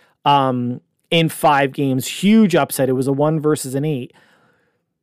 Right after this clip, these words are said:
But they, I mean, they didn't wind up changing that, I think, into the early mid two thousands,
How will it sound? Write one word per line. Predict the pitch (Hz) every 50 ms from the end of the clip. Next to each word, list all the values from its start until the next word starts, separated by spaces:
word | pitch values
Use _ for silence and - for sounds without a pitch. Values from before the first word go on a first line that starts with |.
| _ _
But | - 180 170
they, | 196 190 196 - -
I | -
mean, | 226 226 214
they | 220
didn't | 233 247 247
wind | 240 233 226 214
up | 196 160
changing | - - - 185 185 196 180 185 185 180
that, | 180 175 175 160
I | 147
think, | - 170 160
into | 160 - - 151
the | 147 143 -
early | 190 180 175 175 175 165
mid | 156 156 165 165 165
two | - - - 175 170
thousands, | 160 - _ _ - 151 147 147 165 202 196 190 240 233 254 262 247 226 - -